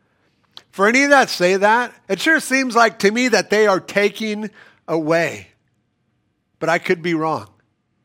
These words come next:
But Jesus is on record saying, "God shall take away that person's part from the book of life, from the holy city,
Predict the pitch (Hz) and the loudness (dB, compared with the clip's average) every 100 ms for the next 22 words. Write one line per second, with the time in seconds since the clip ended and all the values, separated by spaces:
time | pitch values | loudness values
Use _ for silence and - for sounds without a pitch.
0 | _ _ _ _ _ - 135 123 214 254 | _ _ _ _ _ -14 -10 -2 -2 0
1 | 226 196 185 160 170 160 190 208 185 - | -4 -6 -6 -2 -2 0 -2 -2 -6 -4
2 | 170 143 135 170 196 - 180 180 175 160 | -4 -2 0 0 0 -6 -4 -4 -4 -6
3 | 160 165 165 160 _ - - _ _ _ | -2 0 0 -4 _ -20 -20 _ _ _
4 | _ _ _ - 170 170 - 180 185 156 | _ _ _ -2 -2 -2 -4 -4 -4 -10
5 | 123 - 180 151 147 151 139 120 165 - | -12 -4 0 0 -2 -12 -12 -8 -8 -6
6 | 135 135 156 131 123 - 139 131 110 160 | -8 -4 -4 -4 -8 -12 -12 -12 -10 -8
7 | 160 135 - 175 156 135 131 | -8 -8 -8 -8 -6 -8 -12